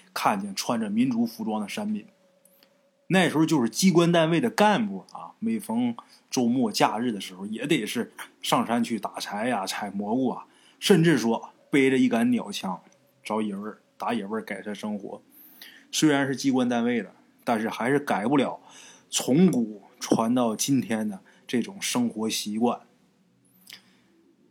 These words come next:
一条小河穿过县城，缓缓流过，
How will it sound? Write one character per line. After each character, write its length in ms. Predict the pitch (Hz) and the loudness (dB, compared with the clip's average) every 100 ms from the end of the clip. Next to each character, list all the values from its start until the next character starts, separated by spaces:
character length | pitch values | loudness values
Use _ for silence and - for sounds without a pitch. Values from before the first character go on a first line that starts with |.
| _ _ _ - | _ _ _ 4
一 180 | 262 | 6
条 200 | 220 240 | 8 8
小 280 | 233 175 131 | 8 6 4
河 360 | 127 151 214 - - - - _ _ | 4 6 4 4 -6 -12 -20 _ _
穿 280 | - 165 139 | -2 0 2
过 140 | 135 113 | 0 0
县 240 | 139 110 | 0 -2
城， 160 | 107 113 | -4 -8
缓 240 | 107 110 | -6 -6
缓 160 | 104 101 | -8 -12
流 140 | 101 | -12
过， 240 | 104 104 | -8 -10